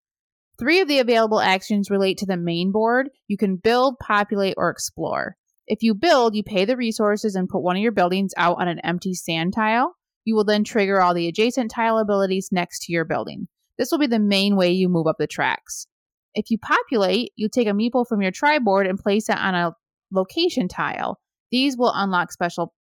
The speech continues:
tribe powers, and if it's a large location, earn you some endgame points. If you explore, you flip a tile over and make it available for buildings and population. This will earn you some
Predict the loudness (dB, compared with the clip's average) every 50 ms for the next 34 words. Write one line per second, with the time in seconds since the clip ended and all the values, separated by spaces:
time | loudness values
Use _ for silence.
0 | _ _ -8 -2 0 0 0 0 0 0 2 2 4 4 2 2 0 -2 -2 -2
1 | -2 -2 -2 -2 -2 -2 -2 0 2 2 2 2 2 2 0 0 0 0 0 0
2 | 0 0 -2 -2 -4 -2 0 0 2 2 4 4 4 2 2 0 -2 -2 -2 -2
3 | -2 -2 -2 -2 -2 -2 -2 -2 -2 -4 -4 -8 -6 -4 -2 -2 -2 -2 -4 -8
4 | -14 -18 -18 _ _ _ _ _ _ -6 -2 2 2 4 2 2 0 -6 -10 -4
5 | 0 2 4 4 4 4 4 2 0 0 0 -2 -2 -2 -4 -4 -2 0 2 2
6 | 2 2 2 2 2 2 2 0 -2 0 0 0 0 0 0 0 0 0 0 0
7 | 0 0 0 0 0 0 0 0 0 -2 -2 0 0 0 0 2 0 0 0 0
8 | -2 -2 0 -2 -2 -2 0 0 0 2 0 0 0 0 -2 -2 -4 -6 _ _
9 | _ _ _ -2 0 2 2 0 2 2 2 2 2 4 4 2 2 2 0 0
10 | -2 -2 -2